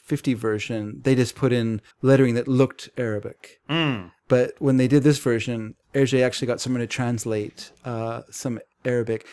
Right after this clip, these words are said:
Speaker 1: It's not very interesting, but it's, it's all actual words. We will talk about it as we go.
Speaker 2: All right. So, uh, the, uh, Sheik is, uh, saying now, "All right, we're gonna strike the camp at sunri-, sunrise.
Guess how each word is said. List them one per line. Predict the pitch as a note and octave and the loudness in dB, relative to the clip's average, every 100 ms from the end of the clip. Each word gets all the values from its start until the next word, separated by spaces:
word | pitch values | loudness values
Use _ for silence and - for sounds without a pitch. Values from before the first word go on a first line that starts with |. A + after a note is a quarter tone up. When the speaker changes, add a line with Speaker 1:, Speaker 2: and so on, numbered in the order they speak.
| - | -12
Speaker 1:
It's | - C#3+ | -4 2
not | E3 | 4
very | C#3+ | 4
interesting, | C#3+ D#3 D#3 - A2+ G#2 | 4 4 0 -2 -4 -4
but | A2 | -6
it's, | - A#2+ - - | -8 -10 -12 -10
it's | C3 - | -10 -8
all | B2+ C3 A2+ G#2+ - | -8 -4 -4 -4 -8
actual | A#2+ - G#2+ | -8 -6 -4
words. | G#2+ A2 G#2 - - - _ - _ _ - | -2 -2 -4 -8 -14 -16 _ -20 _ _ -4
We | G#3+ | 0
will | C4 | 0
talk | - A#2 | 0 -2
about | A#2+ A2 | -2 -4
it | |
as | A2 | -6
we | A#2 | -8
go. | G#2+ G#2+ - - | -12 -14 -12 -6
Speaker 2:
All | G#2+ | -4
right. | E2 - - - | -6 -14 -20 -14
So, | - D#3 C#3+ C3 | -2 4 4 6
uh, | B2 A#2 A2+ | 4 4 2
the, | A2 A2 G#2+ | -2 -2 -2
uh, | G2+ | -4
Sheik | G#2 - C3 B2 | -6 -8 -8 -6
is, | G#2+ G2+ | -8 -8
uh, | F#2+ | -10
saying | A2+ G#2 | -8 -8
now, | G2 G2 | -6 -2
"All | C3 | 0
right, | G2+ | 0
we're | F#2 | -4
gonna | A2+ G#2+ | -8 -8
strike | - B2+ | -4 -4
the | A#2+ | -4
camp | - A#2 A2 - - | -8 -6 -6 -8 -18
at | |
sunri-, | - B2 A#2 B2 B2+ B2+ | -6 -4 -2 -2 -4 -4
sunrise. | - C3+ C3 D3 F#3 G#3+ | -6 -4 -2 -2 -4 -10